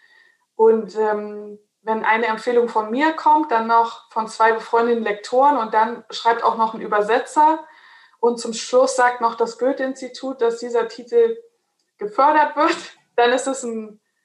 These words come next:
Winner, muss man sagen. Dann ist es wirklich, äh, dann ist da so viel Sparkle, also so viel, so viel positive Energie dahinter, dass Leute schnell be-, sich schnell begeistern und sich schnell entscheiden,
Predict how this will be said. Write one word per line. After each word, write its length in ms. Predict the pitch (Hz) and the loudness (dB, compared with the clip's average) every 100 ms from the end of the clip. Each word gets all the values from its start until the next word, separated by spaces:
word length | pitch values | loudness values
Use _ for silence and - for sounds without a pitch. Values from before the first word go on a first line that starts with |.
| _ - | _ -8
Winner, 440 | 214 269 285 208 | 0 2 4 2
muss 200 | 202 208 | 2 -2
man 180 | 208 202 | -2 -2
sagen. 240 | 202 208 | 0 0
Dann 160 | 214 202 | -2 -4
ist 160 | 220 233 | -6 -6
es 200 | 233 226 | -6 0
wirklich, 580 | 240 247 247 240 - 220 | 0 0 -2 -4 -8 -4
äh, 160 | 214 | -2
dann 160 | 220 226 | -2 -4
ist 160 | 226 | -2
da 100 | 233 | 0
so 160 | 226 254 | 0 -2
viel 440 | 254 262 254 240 | -6 -6 0 2
Sparkle, 1200 | 240 - - - - _ 208 190 226 254 294 294 269 | 2 -2 -18 -20 -20 _ 0 4 4 2 2 2 2
also 180 | 214 214 | 0 -2
so 160 | 233 | -2
viel, 340 | 240 269 247 233 233 233 - _ _ _ | -4 -2 4 6 4 0 -12 _ _ _
so 160 | 240 247 | -2 0
viel 240 | 277 - | -2 -4
positive 520 | - 262 262 - 240 | -2 -2 -2 -6 0
Energie 440 | 226 208 202 240 285 | 0 0 -4 -4 0
dahinter, 760 | 285 262 277 277 262 254 - 220 | 0 0 -2 0 2 2 -2 -6
dass 420 | 214 208 - - | -6 -6 -16 -6
Leute 360 | 220 220 226 | 0 2 2
schnell 320 | - 226 226 240 | -2 0 2 2
be-, 220 | 208 - - | 2 -4 -18
sich 540 | _ - - 233 226 | _ -20 -8 -2 -2
schnell 220 | 226 233 | 2 4
begeistern 800 | 226 214 202 226 240 208 208 202 | 4 4 2 2 0 0 0 0
und 300 | - 202 208 - | 0 0 -2 -12
sich 180 | 202 208 | -8 -4
schnell 200 | 220 220 | 0 0
entscheiden, 640 | 208 - 208 208 220 202 | 0 0 2 2 -2 -6